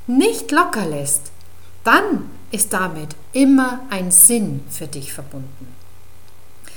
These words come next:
Nicht unbedingt Motivation, so wie sie landläufig verstanden wird. Das ist ein wichtiger Unterschied. Motivation wird oft mit Lust haben verknüpft. Unter dem Motto, "Ich habe jetzt richtig Bock,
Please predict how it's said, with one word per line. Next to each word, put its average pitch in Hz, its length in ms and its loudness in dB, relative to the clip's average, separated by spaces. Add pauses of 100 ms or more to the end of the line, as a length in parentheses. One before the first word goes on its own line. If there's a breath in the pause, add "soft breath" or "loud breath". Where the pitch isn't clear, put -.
(180 loud breath)
Nicht 277 360 6
unbedingt 220 440 0
Motivation, 196 1000 0 (140 loud breath)
so 202 200 0
wie 202 80 2
sie 160 300 0 (120)
landläufig 180 720 -2
verstanden 226 600 -4
wird. 135 180 -8 (240 loud breath)
Das 196 180 2
ist 240 160 0
ein 214 300 0
wichtiger 269 440 0
Unterschied. 170 600 -6 (680 loud breath)
Motivation 262 920 2
wird 226 200 0
oft 208 300 -2
mit 190 300 -4 (360)
Lust 247 360 4
haben 156 360 -2 (100)
verknüpft. - 640 -8 (460)
Unter 214 240 2
dem 214 180 2
Motto, 214 480 0 (360 loud breath)
"Ich 220 200 0
habe 262 160 2
jetzt 277 220 6
richtig 294 520 0
Bock, - 420 0